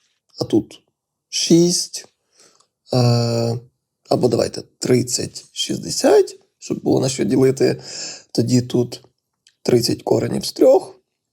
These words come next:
Ну, ми просто насправді з кутів це можемо дізнатися.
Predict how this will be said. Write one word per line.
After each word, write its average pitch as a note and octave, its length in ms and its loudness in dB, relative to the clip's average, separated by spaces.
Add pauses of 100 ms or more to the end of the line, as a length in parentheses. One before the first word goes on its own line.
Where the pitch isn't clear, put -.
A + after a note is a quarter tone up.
(360)
Ну, G3+ 240 2
ми C3 160 2
просто A#2+ 380 -4
насправді A#2+ 460 -4
з - 60 -6
кутів - 300 -12
це - 120 -8
можемо - 300 -12
дізнатися. - 480 -10